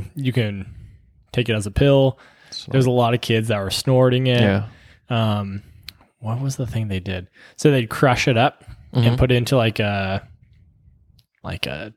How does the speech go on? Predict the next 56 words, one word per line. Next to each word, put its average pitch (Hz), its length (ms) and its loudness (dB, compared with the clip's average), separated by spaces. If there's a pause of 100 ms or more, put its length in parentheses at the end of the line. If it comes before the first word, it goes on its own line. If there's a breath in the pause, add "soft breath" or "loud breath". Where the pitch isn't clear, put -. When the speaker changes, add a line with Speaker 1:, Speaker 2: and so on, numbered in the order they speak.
Speaker 1:
tissue 165 420 2 (460)
or, 120 160 4
like, 113 160 2
a 104 180 0
pe-, 127 220 0
uh, 110 220 0
toilet 127 220 2
paper, 165 360 2 (720 loud breath)
and 127 100 -2
then 120 100 0
roll 120 300 4
it 120 60 2
up 123 120 2
and 117 80 2
then 113 100 0
went, 113 260 -4
swallow 127 320 4
it. 147 140 2
So, 123 160 0
like, 110 180 -4 (180)
once 131 300 2
that 117 320 0
tissue 135 260 2
paper 110 540 -2 (560)
breaks 113 240 -2
down, 113 420 -2 (300)
all 135 200 6
of 123 80 2
it's 127 160 0
released. 117 600 -2 (240)
Speaker 2:
What - 180 -8
the 120 140 -2
Speaker 1:
So - 100 2
Speaker 2:
heck? 135 100 0
Speaker 1:
all 123 240 4
at 131 60 2
Speaker 2:
I've 147 60 2
never - 20 2
Speaker 1:
once, 123 160 4
Speaker 2:
heard 110 60 4
Speaker 1:
it - 60 2
Speaker 2:
that 120 120 0
Speaker 1:
hits 143 140 4
Speaker 2:
one. 120 80 -2
Speaker 1:
you 113 100 -2
really 113 200 -2
hard. 110 280 -2
I 113 140 -6
think - 160 -10
it 170 40 4
was 175 120 4
called, 135 160 4
like, 92 240 -2
parachuting 101 680 -4
or 98 60 -2
something. 95 400 -6